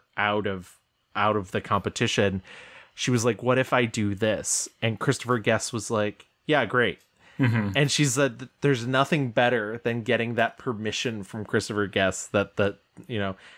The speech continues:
Speaker 1: and I, and I love the fact that she, she takes such ownership of these characters. I, I love Cookie with all my heart. I feel like I know Cookie.
Speaker 2: <laughs>
Speaker 1: I feel like I've met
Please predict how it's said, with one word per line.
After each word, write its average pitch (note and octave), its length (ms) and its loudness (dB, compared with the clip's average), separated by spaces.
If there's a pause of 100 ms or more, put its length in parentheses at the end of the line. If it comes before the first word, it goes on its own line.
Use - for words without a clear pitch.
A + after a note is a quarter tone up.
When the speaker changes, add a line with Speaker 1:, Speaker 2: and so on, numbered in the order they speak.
(160)
Speaker 1:
and D3 140 2
I, D#3 80 0 (340)
and D#3 160 -2
I D#3+ 60 4
love D#3 420 2
the E3 120 -2
fact C#3+ 340 -2
that C3+ 160 -6
she, B2+ 480 -2 (160)
she - 180 -10
takes - 300 -4
such - 300 0
ownership A#2 580 0
of G#2 120 -8
these A2 200 -4
characters. G#2+ 640 -2 (440)
I, C#3+ 220 0 (160)
I B2+ 140 0
love C3 460 0
Cookie A2 280 -6
with G#2 140 -2
all A2 120 0
my A2 160 0
heart. A#2 240 0
I C#3 100 2
feel G#3+ 160 0
like A3 160 0
I D3+ 100 4
know A#2 360 4 (120)
Cookie. A#2+ 360 4
Speaker 2:
<laughs> - 0 -
Speaker 1:
I A#2+ 80 4
feel C#3+ 160 2
like C#3 160 2
I've B2+ 120 0
met A2+ 340 2